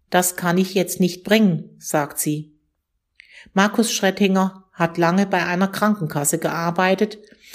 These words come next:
danach als I Tler in einer Softwarefirma. Mittlerweile ist er in Rente, seine Krankheit wurde als Behinderung anerkannt.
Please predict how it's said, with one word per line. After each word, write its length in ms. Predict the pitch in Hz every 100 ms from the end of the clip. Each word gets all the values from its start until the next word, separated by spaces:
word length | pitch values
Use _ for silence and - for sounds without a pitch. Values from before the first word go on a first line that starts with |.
| - -
danach 420 | 190 190 196 214
als 220 | 170 170 185
I 180 | 170 175
Tler 420 | - 208 214 214
in 160 | 196
einer 240 | 185 190 202
Softwarefirma. 1120 | - 214 - 180 151 - 165 151 151 156 _ _ _ _ _ _ - - _ -
Mittlerweile 640 | 208 226 208 208 202 202
ist 300 | 196 190 -
er 120 | 165
in 120 | 156
Rente, 560 | 151 175 180 202 202 - _ _ _
seine 320 | - 160 151 156
Krankheit 640 | - 170 185 185 185 185
wurde 260 | 151 156
als 220 | 170 170 -
Behinderung 580 | 170 190 180 165 156
anerkannt. 800 | - 147 147 - 139 139 - -